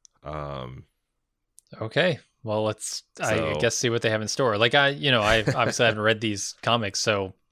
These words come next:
Speaker 2: it's, I, I'm not gonna start, you know, complaining, "Oh, they didn't do this or they did this differently."
Speaker 1: Right.
Speaker 2: I'm,
Speaker 1: And
Speaker 2: I'm
Speaker 1: it
Speaker 2: just invested in what they're doing, uh, and what they're doing so far is great. So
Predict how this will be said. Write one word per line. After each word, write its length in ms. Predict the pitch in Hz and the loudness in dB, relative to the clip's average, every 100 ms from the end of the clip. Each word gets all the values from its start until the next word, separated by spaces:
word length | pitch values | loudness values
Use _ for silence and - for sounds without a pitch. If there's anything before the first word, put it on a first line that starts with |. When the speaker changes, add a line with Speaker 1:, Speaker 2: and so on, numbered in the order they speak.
| _ _ _ _ _ _ _ | _ _ _ _ _ _ _
Speaker 2:
it's, 220 | - 110 - | -10 -10 -6
I, 220 | 131 143 131 | -2 0 2
I'm 60 | |
not 160 | 127 117 | 2 2
gonna 280 | 117 107 101 | 0 0 0
start, 380 | - 110 104 _ _ _ _ _ | 2 2 2 _ _ _ _ _
you 80 | 123 | -2
know, 100 | 113 | -2
complaining, 440 | 120 107 117 107 | -2 0 0 0
"Oh, 460 | 131 143 131 123 117 | 0 0 0 0 0
they 140 | 117 117 | -2 -2
didn't 180 | 120 120 | -4 -4
do 120 | 123 | -4
this 400 | 127 123 113 117 | -2 0 -2 -4
or 80 | 104 | -4
they 100 | 104 | -4
did 160 | 123 | -4
this 160 | 117 - | -4 -4
differently." 560 | 127 120 113 113 110 - | -6 -4 -4 -2 -2 4
Speaker 1:
Right. 400 | 233 113 107 107 | 8 8 8 6
Speaker 2:
I'm, 160 | 123 135 | 4 4
Speaker 1:
And 120 | 185 | 6
Speaker 2:
I'm 60 | 170 | 6
Speaker 1:
it 20 | |
Speaker 2:
just 160 | 151 139 | 4 2
invested 340 | 123 127 120 | 2 2 0
in 120 | 104 | 0
what 180 | 110 110 | 2 2
they're 240 | 113 101 _ _ - | 0 -2 _ _ -2
doing, 400 | 120 147 196 190 - _ - | 2 2 2 -4 -12 _ -12
uh, 380 | 101 98 95 98 _ _ _ | -10 -8 -10 -14 _ _ _
and 300 | 131 113 107 | 0 0 0
what 100 | 123 | 0
they're 80 | 123 | 0
doing 160 | 117 113 | -2 -2
so 120 | 120 | -2
far 200 | 120 107 | 0 0
is 120 | 95 | 0
great. 340 | 104 117 131 - - | 0 2 0 -4 -14
So 480 | - 110 101 95 | -6 -4 -4 -6